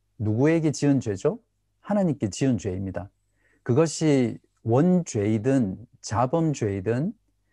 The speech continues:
우리는 죄값을 하나님께 치루어야 합니다. 문제는 무엇이냐면, 인간이 하나님께 죄값을 치룰 수 없다는 것이죠.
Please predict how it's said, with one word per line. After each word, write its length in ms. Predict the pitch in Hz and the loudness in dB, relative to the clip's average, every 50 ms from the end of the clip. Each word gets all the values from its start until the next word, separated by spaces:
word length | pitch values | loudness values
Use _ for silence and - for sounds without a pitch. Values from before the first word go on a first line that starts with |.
| _ _ _ _ _ _ _ - | _ _ _ _ _ _ _ -6
우리는 580 | - 113 117 156 165 160 147 135 135 120 98 90 | -2 0 2 4 4 4 4 4 4 2 0 -4
죄값을 880 | - - - 110 - _ - 151 151 147 - - - 175 175 180 190 196 _ _ _ _ _ _ | -6 -4 -4 -4 -4 _ 0 0 0 0 -2 -4 -2 0 0 0 0 -4 _ _ _ _ _ _
하나님께 800 | _ - 185 190 196 180 156 135 113 98 - - - 127 127 123 | _ -4 -2 0 2 2 2 2 0 -2 -4 -2 -2 0 0 -2
치루어야 560 | 127 - - - 175 165 180 170 151 113 95 92 | -6 -8 -6 -4 -2 0 2 2 2 0 -2 -4
합니다. 340 | 107 101 98 98 87 98 _ _ _ _ _ _ _ _ _ _ _ _ _ _ _ _ _ | -6 -8 -8 -10 -12 -14 _ _ _ _ _ _ _ _ _ _ _ _ _ _ _ _ _
문제는 480 | - 110 117 123 131 175 202 214 202 156 | -2 2 2 4 4 4 4 4 2 2
무엇이냐면, 800 | 104 104 117 131 - - 170 143 117 107 117 135 123 101 85 76 - _ _ _ _ _ _ _ _ - | 2 2 0 -2 -2 0 -2 0 0 0 -2 -2 -2 -4 -6 -10 -12 _ _ _ _ _ _ _ _ -4
인간이 680 | - 117 120 131 127 160 165 165 135 110 113 143 160 160 | 0 2 2 4 4 4 2 2 2 0 0 -2 -4 -8
하나님께 920 | 147 - - 202 214 208 196 170 143 123 113 - - - 131 127 127 123 117 | -12 -6 -2 0 2 2 4 2 2 0 0 -4 -2 0 0 0 0 -2 -4
죄값을 760 | - - - 110 101 - - - 151 151 151 - - 175 170 156 | -8 -8 -6 -4 -4 -4 -4 -2 -2 -2 -2 -4 -4 -4 -4 -4
치룰 340 | - - - 160 170 190 196 | -4 -6 -4 -2 0 0 -2
수 200 | 185 - - 127 | -2 -4 -6 -6
없다는 440 | 92 92 - _ - 165 180 196 185 | -6 -6 -10 _ -2 0 0 2 0
것이죠. 460 | 147 113 - - - - 90 90 | 0 -2 -4 -6 -12 -12 -12 -12